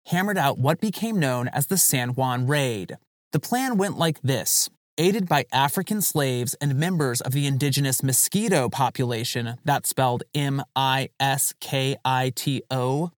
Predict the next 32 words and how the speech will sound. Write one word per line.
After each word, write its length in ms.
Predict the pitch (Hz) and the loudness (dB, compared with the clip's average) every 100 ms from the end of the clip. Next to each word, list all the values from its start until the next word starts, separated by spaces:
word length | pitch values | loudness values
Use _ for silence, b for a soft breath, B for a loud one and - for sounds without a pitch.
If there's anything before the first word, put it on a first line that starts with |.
| _ _ | _ _
the 80 | 151 | 4
British 360 | 151 233 - | 6 4 0
would 140 | 240 196 | -4 -2
land 400 | 151 135 127 123 | 0 0 -2 -2
on 100 | 143 | 0
the 80 | 165 | 0
Mosquito 560 | 190 196 - 131 123 120 | 2 2 2 0 -2 -2
Shore, 560 | - - 139 101 69 - _ | -2 0 0 0 -6 -14 _
which 160 | 139 | 0
stretches 440 | - - 175 226 214 | 2 2 2 2 0
along 300 | 151 143 131 | 2 2 2
the 100 | 131 - | 0 2
eastern 400 | 165 - 220 196 | 0 0 -4 -4
coast 460 | - 143 120 - | -2 -2 0 -4
of 140 | - 131 | -2 0
modern-day 520 | 131 151 180 156 139 | 2 2 2 2 0
Honduras 600 | 131 135 135 143 196 - | 0 0 0 0 0 -2
and 240 | - 202 180 | -2 -4 -2
Nicaragua. 800 | 127 113 127 135 131 117 104 - _ _ 160 | -2 0 0 2 2 -2 -4 -6 _ _ 0
After 300 | 180 - 143 | 2 2 0
trekking 360 | - 143 139 | 2 2 0
inland 480 | - 185 196 120 123 | 0 0 0 -2 -2
to 80 | - | -2
the 80 | 139 | 2
San 320 | - 143 135 | 4 4 2
Juan 240 | 135 135 127 | 2 2 0
River, 400 | 143 165 185 190 _ | 0 0 -2 -6 _
the 160 | 147 160 | 2 4
insurgents 580 | 147 - 175 190 233 - | 4 4 4 4 0 -2
would 100 | 208 | -4
proceed 460 | - 220 - 147 135 - | -2 -2 2 2 2 0
upstream 760 | 147 - - - 180 139 101 | 0 2 -2 0 0 0 -2